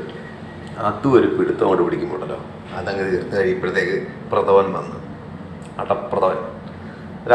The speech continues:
അടപ്രഥമൻ അങ്ങോട്ട് കഴിഞ്ഞ ഉടനെ അതിൻ്റെ കൂടെ തന്നെ നമ്മുടെ സേമിയ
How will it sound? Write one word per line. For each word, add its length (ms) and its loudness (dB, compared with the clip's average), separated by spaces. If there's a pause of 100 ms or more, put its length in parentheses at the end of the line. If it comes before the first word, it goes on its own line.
അടപ്രഥമൻ 540 8
അങ്ങോട്ട് 220 6 (180)
കഴിഞ്ഞ 400 6
ഉടനെ 240 6 (140)
അതിൻ്റെ 260 0
കൂടെ 160 4
തന്നെ 160 0
നമ്മുടെ 220 -2 (100)
സേമിയ 420 4